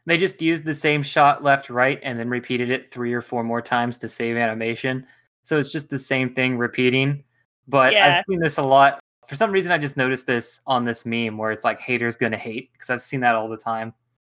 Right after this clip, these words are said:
Speaker 2: Yeah.
Speaker 1: <laughs>
Speaker 2: But it's, it's, like, about ten minutes in, and it's just hilarious. It's like, you, you could totally make something out of that. That's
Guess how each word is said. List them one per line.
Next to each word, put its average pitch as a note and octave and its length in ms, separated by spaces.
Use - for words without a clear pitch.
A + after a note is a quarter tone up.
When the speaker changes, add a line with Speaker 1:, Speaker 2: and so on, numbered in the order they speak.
Speaker 2:
Yeah. F3+ 560
Speaker 1:
<laughs> - 280
Speaker 2:
But A#3+ 280
it's, - 400
it's, A3+ 200
like, A#3 200
about G3 320
ten A3 260
minutes A3 240
in, G3 300
and G3 180
it's G3+ 140
just A#3+ 180
hilarious. G#3 760
It's - 160
like, F#3+ 280
you, A#3+ 260
you A3 140
could - 180
totally A3+ 480
make F#3+ 320
something F#3 520
out D#3 140
of D#3+ 100
that. - 280
That's - 420